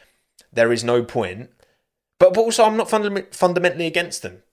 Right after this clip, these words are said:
I, I, I've grown to accept them for what they are. And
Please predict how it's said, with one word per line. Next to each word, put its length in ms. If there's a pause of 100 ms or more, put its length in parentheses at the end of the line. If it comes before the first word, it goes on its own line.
(180)
I, 360
I, 100
I've 120
grown 440
to 500
accept 480
them 360
for 140
what 140
they 140
are. 280 (380)
And 480